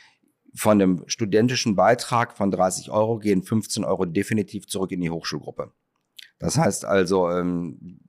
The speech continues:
beim Bundesverband bleiben fünfzehn Euro hängen. Die Hälfte geht zurück in die Hochschulgruppe. Erstens.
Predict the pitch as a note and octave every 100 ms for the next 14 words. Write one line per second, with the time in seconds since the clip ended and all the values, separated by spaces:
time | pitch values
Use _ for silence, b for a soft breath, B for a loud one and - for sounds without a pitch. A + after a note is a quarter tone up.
0 | - F2+ F#2+ G#2+ A2+ A2+ F#2 G2 - F2+
1 | F2+ G#2 F#2 G2+ F2 E2+ E2+ G#2 D3 -
2 | b b b b _ _ _ _ G2 F2+
3 | G#2 - G2 F#2+ - F#2 F2 F#2+ E2+ D2+
4 | - C#2 - - - _ - D#2+ C2+ -
5 | - -